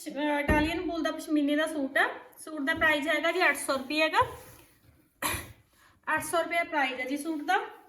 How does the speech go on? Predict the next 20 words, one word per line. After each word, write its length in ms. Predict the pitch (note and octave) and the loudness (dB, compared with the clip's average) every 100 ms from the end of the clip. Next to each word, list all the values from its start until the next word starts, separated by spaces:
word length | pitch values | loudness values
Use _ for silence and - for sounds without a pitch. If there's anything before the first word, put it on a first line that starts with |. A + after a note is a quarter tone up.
| _ _ _ _ _ _ _ _ _ | _ _ _ _ _ _ _ _ _
ਤੇ 120 | - _ _ _ - - - _ _ _ _ _ - - _ _ _ | -20 _ _ _ -20 -20 -20 _ _ _ _ _ -20 -20 _ _ _
ਇਹ 100 | C#4 | -10
ਕਲਰ 280 | D4 D4+ C#4+ | -4 -2 0
ਹੈ 40 | D4 | 0
ਇਹਦੇ 140 | E4 | -2
ਵਿੱਚ। 180 | F4+ G4 | -2 -2
ਜੇ 160 | F4+ | -4
ਤੁਹਾਨੂੰ 260 | E4 F4 F4+ | -2 -4 -2
ਪਸੰਦ 300 | F#4 F4 D4+ | -4 -2 0
ਆ 40 | |
ਤਾਂ 120 | D#4+ E4+ | -2 -4
ਸਕਰੀਨਸ਼ਾਟ 540 | E4 D#4 D#4+ E4+ F4 | -8 -10 -6 -4 -2
ਲੈ 160 | D#4+ D4 | 0 0
ਕੇ 140 | D#4 | -2
ਸਾਨੂੰ 200 | D#4 D#4 | 0 0
WhatsApp 360 | D4 D4 E4+ E4+ | 0 -2 -6 0
ਨੰਬਰ 220 | D4+ C#4+ | 0 2
ਚੱਲ 220 | D4 C4+ | -2 0
ਰਿਹਾ 140 | D4 | 0
ਹੈਗਾ, 200 | E4 F#4 | 0 -4